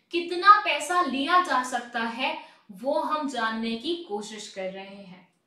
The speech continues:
Liabilities पे ऑफ करनी है तेरह हजार की extra, मतलब पांच हजार तो assets बेच के हो जाएंगी, तेरह हजार आपको अभी भी पे करने हैं।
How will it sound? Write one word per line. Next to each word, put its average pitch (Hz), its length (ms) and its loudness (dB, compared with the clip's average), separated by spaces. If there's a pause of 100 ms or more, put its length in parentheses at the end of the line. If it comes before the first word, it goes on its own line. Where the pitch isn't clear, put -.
(440)
Liabilities 294 840 0
पे 277 120 4
ऑफ - 240 2
करनी 262 340 0
है 330 200 -2
तेरह 269 560 -2
हजार 233 300 0
की 311 160 -8
extra, - 640 -10 (240)
मतलब 240 260 -2
पांच 262 320 4
हजार 285 260 0
तो 277 180 0
assets 269 280 0
बेच 269 220 0
के 320 80 -10
हो 311 120 -4
जाएंगी, 349 400 -2
तेरह 247 300 -2
हजार 277 340 4
आपको 254 260 0
अभी 240 260 -4
भी 277 140 -6
पे 254 260 -8
करने 214 520 -8
हैं। - 320 -6